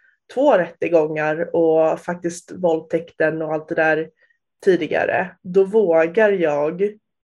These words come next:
allt annat som kommer nu framöver. Eh, det är bland det läskigaste jag har gjort,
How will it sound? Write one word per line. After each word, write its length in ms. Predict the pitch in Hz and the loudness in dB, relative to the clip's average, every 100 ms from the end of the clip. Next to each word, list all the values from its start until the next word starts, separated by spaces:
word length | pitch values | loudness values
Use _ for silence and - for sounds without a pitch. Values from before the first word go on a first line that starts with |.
| _ _ _ _ _ | _ _ _ _ _
allt 280 | 185 175 175 | 2 2 2
annat 320 | 175 226 180 | 0 0 -2
som 180 | 175 160 | -4 -10
kommer 380 | - 131 147 143 | -6 -4 -4 -6
nu 220 | 147 123 | -6 -6
framöver. 640 | - 156 202 180 - 214 226 - _ _ _ _ _ _ | -4 -2 -2 -2 0 -2 -2 -12 _ _ _ _ _ _
Eh, 440 | 170 160 156 151 151 | -8 -6 -4 -4 0
det 300 | 190 208 196 | 2 4 2
är 60 | 175 | 0
bland 300 | 170 160 160 | 0 0 0
det 60 | |
läskigaste 520 | 165 170 - 151 - | -2 -4 -4 -6 -4
jag 60 | 143 | -4
har 60 | 156 | 0
gjort, 380 | 247 339 - | 0 0 -6